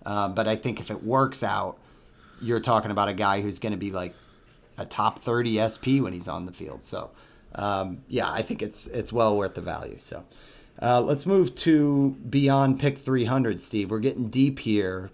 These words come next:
but these ones are, are kind of the most fun and tend to have the most movement up and down draft boards as well. So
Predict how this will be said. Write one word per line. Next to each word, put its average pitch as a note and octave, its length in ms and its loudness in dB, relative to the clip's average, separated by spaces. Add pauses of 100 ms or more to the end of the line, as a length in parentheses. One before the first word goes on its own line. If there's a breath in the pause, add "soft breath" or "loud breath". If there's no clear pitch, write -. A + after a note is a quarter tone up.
but G#2 460 0
these A#2 280 -2
ones G#2+ 300 0
are, G#2 200 0
are G#2+ 100 0
kind D3+ 260 2
of C3 60 2
the B2 60 0
most A2+ 340 2
fun G2+ 440 -2 (320 loud breath)
and A2 220 0
tend C3 240 4
to A2+ 80 6
have A2 180 2
the G#2+ 60 -2
most G#2+ 320 0
movement G#2 640 -2
up G#2 140 -2
and G#2 140 -4
down G2 240 0
draft G2 300 -2
boards F#2+ 240 -4
as - 120 -12
well. F#2 220 -4
So F2+ 280 -8